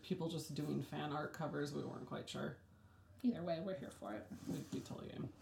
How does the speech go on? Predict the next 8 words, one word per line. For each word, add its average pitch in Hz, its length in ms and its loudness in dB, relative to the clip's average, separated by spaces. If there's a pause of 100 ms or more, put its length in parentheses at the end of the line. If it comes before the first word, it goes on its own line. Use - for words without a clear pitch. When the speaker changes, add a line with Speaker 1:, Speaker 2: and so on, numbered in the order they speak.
(120)
Speaker 2:
<laughs> - 0 -
Speaker 1:
All - 840 2
right. 127 140 0 (2250)
Tell 175 120 6
me 175 60 8
when 175 100 8
to - 40 4
stop. - 280 2